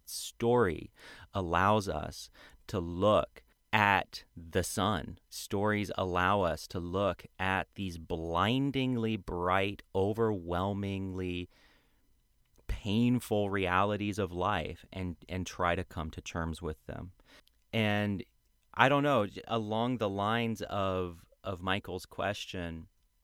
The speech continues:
I'm just thinking in, in, like, the everyday drama of people's lives.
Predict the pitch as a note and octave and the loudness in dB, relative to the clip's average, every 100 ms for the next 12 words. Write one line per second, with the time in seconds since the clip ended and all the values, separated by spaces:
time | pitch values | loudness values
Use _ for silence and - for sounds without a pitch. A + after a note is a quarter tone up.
0 | _ _ _ _ - _ _ _ _ A2 | _ _ _ _ -20 _ _ _ _ -4
1 | G#2 A#2 - A#2 A#2 A#2+ G#2+ G2 E2+ - | -2 -4 -2 -4 -2 -4 -2 -4 -8 -10
2 | G#2+ G2+ F#2+ F#2+ _ E2+ A2+ A2+ G#2 G#2+ | -6 -4 -4 -8 _ -10 -4 -4 -2 -2
3 | G#2 - F#2+ G2 G2+ A#2 A2 G2+ G2 F2+ | -4 -4 -4 -4 -2 -4 -4 -4 -4 -6
4 | F2+ E2+ F2+ A#2 G2 C#2+ E2 - - F#2+ | -4 -2 -2 -2 -4 -6 -10 -10 -12 -8
5 | F#2 F#2 F2 E2+ G#2 A2+ - - - | -6 -6 -6 -4 -4 -6 -8 -14 -18